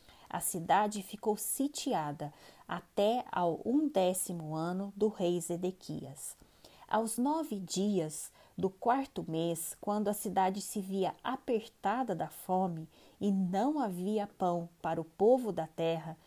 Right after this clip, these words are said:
então a cidade foi arrombada, e todos os homens de guerra fugiram de noite pelo caminho da porta que está entre os dois muros,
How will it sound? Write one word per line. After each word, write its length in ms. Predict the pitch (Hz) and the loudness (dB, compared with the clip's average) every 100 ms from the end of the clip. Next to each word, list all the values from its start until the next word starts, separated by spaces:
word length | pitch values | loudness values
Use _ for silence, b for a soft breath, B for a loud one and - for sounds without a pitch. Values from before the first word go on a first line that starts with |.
| b b | b b
então 640 | - 165 160 - 170 180 208 - _ | -6 -6 -4 2 4 4 0 -6 _
a 80 | 226 | -8
cidade 540 | 214 247 196 196 196 | -4 0 4 4 4
foi 220 | - 233 220 | -2 -2 0
arrombada, 760 | 214 254 254 156 131 147 139 b b b b | 0 0 4 4 4 -2 -6 b b b b
e 100 | 196 | -6
todos 600 | 185 - 277 302 294 269 | -6 0 2 4 2 0
os 200 | 262 226 | 0 0
homens 280 | 220 202 190 | 0 0 -2
de 140 | 185 | -6
guerra 340 | 175 170 170 185 | -2 0 0 -2
fugiram 720 | - 247 208 - 214 226 226 | -4 -2 -2 0 0 2 0
de 140 | 226 | -2
noite 580 | 214 175 165 180 185 202 B B B - | -2 0 0 0 -2 -8 B B B 2
pelo 260 | 247 262 269 | 4 4 2
caminho 400 | 269 220 214 196 | 0 0 0 0
da 160 | 175 | 0
porta 640 | - - 175 175 185 - 175 B B _ | -2 2 6 6 2 -6 -10 B B _
que 160 | - | -4
está 540 | 247 - - 185 196 - - | -2 -4 0 2 2 -2 -2
entre 320 | 214 214 185 | -2 0 -2
os 160 | 185 | -2
dois 400 | 175 208 277 262 | 2 4 4 2
muros, 560 | 208 196 175 151 147 - | 2 2 2 2 -4 -8